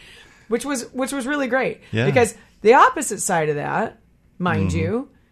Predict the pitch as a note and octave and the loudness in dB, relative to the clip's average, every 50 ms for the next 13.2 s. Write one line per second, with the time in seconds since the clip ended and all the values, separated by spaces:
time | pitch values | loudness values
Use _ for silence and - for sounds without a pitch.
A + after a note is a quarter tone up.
0 | _ _ _ _ - G3+ G3 F#3 E3+ - - - - F#3 F#3 F3+ F3 G#3+ D4+ G#4 | _ _ _ _ -4 -2 -2 -2 -2 -6 -12 -10 -6 -2 -2 -2 0 0 0 0
1 | A4 - - F#3+ G3 A3+ B3+ C4 A3 C4 C4 C4 C4+ C#4 C4 A3 G#3+ G3 F#3+ F#3+ | -2 -2 -4 -2 -2 0 -2 -2 -2 -4 -4 -4 -4 -6 -6 -6 -6 -6 -4 -4
2 | F#3 F3 D#3 D#3 E3 G#3 B3+ C#4 D4+ E4 - - - - - - - A#2 G#2+ F#2+ | -2 -2 -2 -4 -4 -6 -6 -6 -6 -8 -10 -10 -12 -12 -12 -6 -2 -2 0 0
3 | G#2+ G#2 G2 F#2+ G#2+ A#2 - - _ _ _ _ - G3 G#3+ B3+ G4 - - G#4 | 2 0 0 0 -2 -4 -6 -10 _ _ _ _ -4 -2 -2 -2 -2 -2 -2 -2
4 | E4 C#4+ A#3 A3 - - - - _ - G#3+ G#3 G3+ F#3+ F#3 - F#3 G3 F#3+ F#3 | 2 2 2 0 0 -6 -12 -16 _ -10 -4 -2 0 0 -2 -2 -4 -6 -4 -4
5 | F3+ F3 F3 D#3+ C#3 F#3 G#3+ B3 B3+ A#3 - - - C4+ D4 D4 A3 E3+ D#3 B2 | -4 -4 -6 -4 -4 -2 -2 0 -2 -2 -2 -4 -4 -6 -4 -4 -6 -6 -6 -8
6 | G#2+ A#2 - - F3+ _ _ _ _ _ - - - A3+ G#3 G3 F#3+ F#3 F3 F3 | -10 -10 -12 -14 -16 _ _ _ _ _ -14 -10 -8 -6 -4 -4 -4 -6 -8 -10
7 | E3+ - _ - - F3+ F3 F3+ - _ - - G3+ F#3+ D#3+ E3+ F3+ E3+ E3 D#3+ | -16 -20 _ -8 -6 -6 -6 -8 -12 _ -10 -8 -8 -8 -8 -8 -8 -6 -6 -6
8 | D3+ D#3+ D#3 - - G3+ G#3 C4 C#4+ - F#3 D3 D3 - - - G#2+ G2+ - E3 | -6 -8 -8 -6 -4 -2 -2 -4 -4 -6 -10 -10 -10 -10 -10 -10 -10 -12 -12 -8
9 | - C3 B2+ A2 A#2 A#2+ B2+ - - _ _ _ _ _ _ _ - G3+ G3 G3+ | -4 -2 0 0 0 -2 -4 -8 -12 _ _ _ _ _ _ _ -4 -2 0 0
10 | A3 C4+ F4 G4 F#4 C#4 A3+ - - A3+ B3+ D4+ E4 D4+ A3 F#3 E3 D#3+ D#3+ D#3+ | 0 0 0 -2 -4 -4 -6 -6 -6 -6 -6 -6 -8 -8 -6 -4 -4 -2 0 0
11 | D#3+ D#3 - - - - F3+ F3+ F3+ F#3+ G#3 G#3 G3+ G3+ G3+ - F#3+ F3+ F3 E3+ | 0 -2 -2 -6 -10 -8 -6 -4 -4 -4 -6 -6 -6 -6 -6 -6 -8 -8 -8 -8
12 | - - - - - - F#3+ F#3+ G3+ G3 G3 F3 D#3+ D#3 D#3 D#3+ D#3 D3+ D3+ D3+ | -10 -12 -14 -14 -10 -8 -6 -4 -4 -4 -4 -4 -6 -6 -8 -8 -8 -6 -6 -6
13 | D#3+ F3 F3+ F3+ | -8 -8 -10 -12